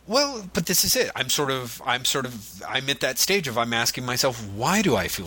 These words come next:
responsible for those things?" And I think the answer is that in a way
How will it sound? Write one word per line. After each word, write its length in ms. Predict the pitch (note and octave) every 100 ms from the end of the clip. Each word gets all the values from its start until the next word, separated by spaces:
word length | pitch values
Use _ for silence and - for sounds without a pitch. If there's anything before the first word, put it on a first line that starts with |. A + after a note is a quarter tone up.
| D#2+
responsible 580 | E2+ - E2 - F2+ F2
for 160 | -
those 260 | F2+ F2 -
things?" 240 | G2 G2
And 140 | - F3+
I 80 |
think 300 | A#3 C#4 B3+
the 160 | - G3+
answer 360 | F#3 F#3 G3 F#3
is 540 | E3+ E3+ E3 E3 D3+
that 300 | - D#3+ D#3
in 140 | D3 C#3+
a 40 |
way 920 | C3+ A#2+ B2+ C#3 C#3 C#3 C#3 C3+ C3+